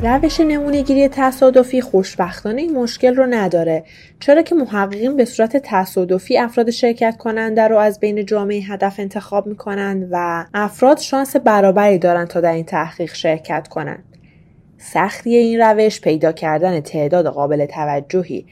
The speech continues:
از افراد شرکت کننده‌ایه که تمایل داشته باشن در این تحقیق شرکت کنن.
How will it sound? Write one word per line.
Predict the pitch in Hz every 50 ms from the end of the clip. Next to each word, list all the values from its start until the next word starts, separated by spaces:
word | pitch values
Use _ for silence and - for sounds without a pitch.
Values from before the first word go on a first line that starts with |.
| - - - - -
از | - 175 170 156 -
افراد | 151 160 160 - - 202 202 185 170
شرکت | 156 - 170 165 160 - 170 165 165
کننده‌ایه | - - 180 175 175 170 170 170 190 240 294 294 254 220 208 202 196 196
که | 196 196 220 208
تمایل | - - 226 226 226 226 233 233 247 285 320 320
داشته | 320 320 - - - 285
باشن | 285 277 277 - 277 269 262
در | 240 226 202 202
این | 220 254 269
تحقیق | 262 269 247 247 233 - - 240 226 -
شرکت | - - 185 151 147 147 147 143 139 -
کنن. | - - - - -